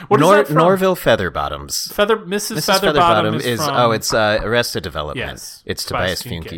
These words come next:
Speaker 2: Funke as Missus
Speaker 1: We were, like,
Speaker 2: Doubtfire.
Speaker 1: referencing last week. Do you just have to
Speaker 2: Tobias?
Speaker 1: do you just have, uh, like, Arrested Development on the brain?
Speaker 2: Yeah. I watch, I watch it a fair amount.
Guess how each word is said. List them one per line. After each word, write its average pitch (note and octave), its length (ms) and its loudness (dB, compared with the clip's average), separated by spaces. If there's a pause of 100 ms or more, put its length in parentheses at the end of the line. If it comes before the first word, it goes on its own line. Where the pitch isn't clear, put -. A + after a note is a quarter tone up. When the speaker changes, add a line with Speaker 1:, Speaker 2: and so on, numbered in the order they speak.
(140)
Speaker 2:
Funke - 80 -16
as D#2 160 -10
Missus D#2+ 260 -12
Speaker 1:
We E3+ 140 -4
were, E3+ 100 -2
like, D#3 160 -2
Speaker 2:
Doubtfire. D#3+ 160 -2
Speaker 1:
referencing D#3+ 360 -8
last B2 280 -8
week. C3 240 -10
Do - 80 -12
you C#3 60 -6
just D#3+ 160 -12
have F#3 100 -4
to D3+ 60 -4
Speaker 2:
Tobias? F#2+ 520 -6
Speaker 1:
do C3+ 120 -14
you D#3+ 60 -8
just D#3+ 140 -12
have, G3 220 -4
uh, D#3 400 -6
like, C3 180 -12
Arrested C#3 300 -12
Development B2+ 340 -12
on D#3+ 60 -12
the E3 80 -14
brain? F3 320 -14 (440)
Speaker 2:
Yeah. F#3+ 180 -4 (320)
I D#3 80 -4
watch, E3 280 -6
I G#3 100 -8
watch - 220 -8
it G2+ 140 -6 (100)
a E2 120 -8 (220)
fair D#2 180 -10
amount. D2+ 320 -10